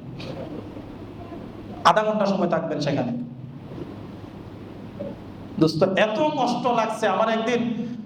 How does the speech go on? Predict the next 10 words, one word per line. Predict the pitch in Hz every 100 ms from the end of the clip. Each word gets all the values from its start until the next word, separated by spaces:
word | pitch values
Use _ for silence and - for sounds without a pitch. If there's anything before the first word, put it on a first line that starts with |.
| - -
হেফজানুল | 190 196 240 247
হাফেজ | 240 247 240
সাহেব | 220 214
আমাকে | 208 214 220
ডাক | 202 208 202
দিয়ে | 208
বলছেন, | 190 190 190
"হুজুর, | 180 202 196 196 202 - - -
আপনারা | 185 - 202 220
তো | 247